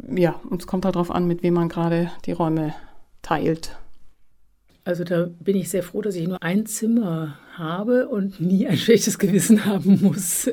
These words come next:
Speaker 2: eine ganze geheizte Wohnung oder ein Riesenhaus zu heizen. Da habe ich schon warm. Ich weiß gar nicht, wie viel Grad es ist, aber wenn es mir kalt ist, dann drehe ich die schon auf. Also ich setze mich jetzt da nicht mit drei Volt Pullovern hin, das müsste ich erst lernen.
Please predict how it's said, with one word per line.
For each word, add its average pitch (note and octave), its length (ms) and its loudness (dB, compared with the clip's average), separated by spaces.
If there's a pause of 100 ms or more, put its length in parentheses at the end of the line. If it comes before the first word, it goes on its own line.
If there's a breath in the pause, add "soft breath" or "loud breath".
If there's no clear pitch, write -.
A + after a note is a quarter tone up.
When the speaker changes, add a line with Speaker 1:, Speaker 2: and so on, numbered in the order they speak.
(120)
Speaker 2:
eine A3+ 220 0
ganze F3+ 480 -4 (460 loud breath)
geheizte C#3 720 -2
Wohnung E3 320 2
oder D3+ 140 0
ein D3 180 2
Riesenhaus D#3 640 -2
zu B2 160 -6
heizen. C3+ 560 -8 (300 soft breath)
Da D#3+ 160 2
habe B3+ 140 2
ich - 100 2
schon D4 280 4
warm. C#3+ 220 2
Ich D#3 120 -4
weiß G#3+ 200 0
gar - 80 -4
nicht, - 140 0
wie E3 60 0
viel F3+ 120 -6
Grad D#3 260 -2
es E3+ 140 -4
ist, D#3+ 140 -2
aber D#3+ 160 0
wenn D#3 100 0
es - 80 -10
mir E3 120 -4
kalt D#3 280 -4
ist, G3+ 160 -6
dann G3 140 -2
drehe G#3 100 -2
ich G3 80 -6
die - 100 -4
schon B3 220 0
auf. D3 320 0
Also D#3+ 160 0
ich E3+ 220 -2
setze F3 200 2
mich F3 120 -2
jetzt F3+ 240 2
da E3+ 80 2
nicht G3 180 -2
mit F#3+ 140 -2
drei D3+ 180 0
Volt D#3+ 200 2
Pullovern F3+ 340 0
hin, G3 260 2
das - 220 -2
müsste F#3 260 -2
ich F3 140 -4
erst E3+ 200 -4
lernen. D3+ 540 -4